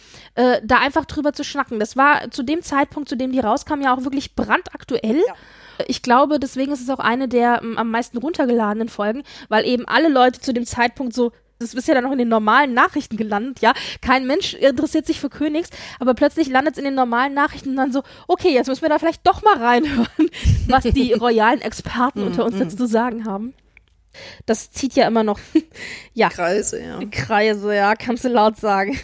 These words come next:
Speaker 1: <laughs>
Speaker 2: Ja, vor allen Dingen jetzt, also mit Finding Freedom, naja, egal. Ja, mhm.
Speaker 1: Ja, Finding Freedom und so, das ist ja auch grad rausgekommen, dieses, äh, Pseudo-Skandalbuch, da werden wir, glaub ich, auch drei Takte noch miteinander drüber reden in der
Speaker 2: Mhm.
Speaker 1: nächsten Folge.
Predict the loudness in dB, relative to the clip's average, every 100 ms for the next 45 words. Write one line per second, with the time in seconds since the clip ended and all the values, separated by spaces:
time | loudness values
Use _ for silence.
0 | -4 0 0 0 -20 -4 0 2 2 -2
1 | -4 -4 -2 0 0 -2 0 0 0 0
2 | 0 -2 -8 -8 -8 -8 -6 -4 -4 -6
3 | -8 -4 -2 0 -2 -8 0 4 6 4
4 | 2 0 0 -6 -4 -2 -2 -2 0 -2
5 | -2 0 0 0 -4 0 0 -2 -6 -6
6 | -4 -4 -4 -6 -14 -8 -4 -2 -4 -6
7 | -4 0 2 2 0 0 2 4 4 2
8 | 2 4 4 4 4 0 0 -2 -2 -2
9 | -2 -2 -6 -8 -8 -4 -2 0 -2 -4
10 | -4 -4 -2 -2 -2 -6 -6 -2 -2 -2
11 | -4 -6 -4 -4 -6